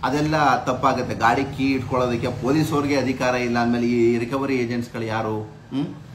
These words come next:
ಹಂಗೆ ಆಮೇಲೆ ಈ ಪ-, phone ಮಾಡ್ತಾರೆ, ಮಾತಿತ್ರ phone ಮಾಡ್ತಾರೆ, "ಏಯ್, complaint ಕೊಡ್ತಾ ಇದ್ದೀನಿ, ಜೈಲ್ಗೆ ಹಾಕಿಸ್ತೀನಿ" ಅಂತಾರೆ.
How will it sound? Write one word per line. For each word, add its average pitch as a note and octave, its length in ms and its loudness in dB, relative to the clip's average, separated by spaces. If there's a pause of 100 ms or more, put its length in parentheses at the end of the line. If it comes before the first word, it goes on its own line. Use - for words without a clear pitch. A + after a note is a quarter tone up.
(380)
ಹಂಗೆ D3+ 260 2
ಆಮೇಲೆ C3+ 720 4 (180)
ಈ C3 360 2
ಪ-, A#2 560 0
phone E3+ 160 4
ಮಾಡ್ತಾರೆ, C#3 460 2
ಮಾತಿತ್ರ C#3+ 440 2 (120)
phone C#3+ 180 4
ಮಾಡ್ತಾರೆ, C3 680 0
"ಏಯ್, F3 340 6
complaint E3+ 340 2
ಕೊಡ್ತಾ F3 220 2
ಇದ್ದೀನಿ, E3 260 2
ಜೈಲ್ಗೆ D#3+ 360 2
ಹಾಕಿಸ್ತೀನಿ" D#3 440 0
ಅಂತಾರೆ. A2+ 460 -2